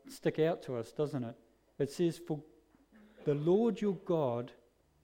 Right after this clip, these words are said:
is a consuming fire, a jealous God." So what, what does that mean? Well, it means that God wants what should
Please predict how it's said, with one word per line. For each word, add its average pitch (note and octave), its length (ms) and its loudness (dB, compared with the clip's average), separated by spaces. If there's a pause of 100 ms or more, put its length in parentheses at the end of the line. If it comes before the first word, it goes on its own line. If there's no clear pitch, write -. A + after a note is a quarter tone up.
(220)
is C#3+ 120 0
a C#3 40 -2
consuming F#3+ 800 -4
fire, C#3 520 -4 (480)
a C#3 100 -4
jealous G3 520 2
God." A2 360 -8 (1800)
So - 160 -20
what, A3 160 -4 (120)
what A3 240 -4
does G3 160 -4
that G#3+ 200 2
mean? A#2 300 -6 (1080)
Well, E3+ 140 4
it F3 80 0
means G3+ 360 0
that E3+ 260 -6
God F3+ 340 4 (840)
wants E3 440 0
what D#3 180 -2
should E3 260 -4